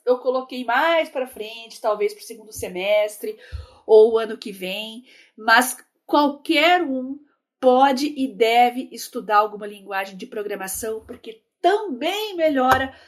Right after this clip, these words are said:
a sua cognição como um todo, melhora o seu raciocínio lógico. Olha, vocês só têm a ganhar em aprender idiomas e aprender programação. Então,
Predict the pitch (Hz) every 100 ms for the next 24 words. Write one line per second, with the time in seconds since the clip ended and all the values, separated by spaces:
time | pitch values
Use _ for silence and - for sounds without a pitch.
0 | _ - 247 - 254 262 247 247 240 -
1 | 233 226 - 214 208 190 _ 240 240 240
2 | 247 214 214 214 214 208 214 - 226 214
3 | 214 - 202 - 226 202 190 196 208 240
4 | 233 240 254 247 _ _ _ - 247 214
5 | 175 - _ - 220 302 262 254 _ -
6 | 247 214 - 285 415 440 427 381 370 262
7 | 214 233 247 _ 226 220 233 214 208 208
8 | 190 220 214 214 214 226 208 220 226 220
9 | 220 247 - 156 180 - 254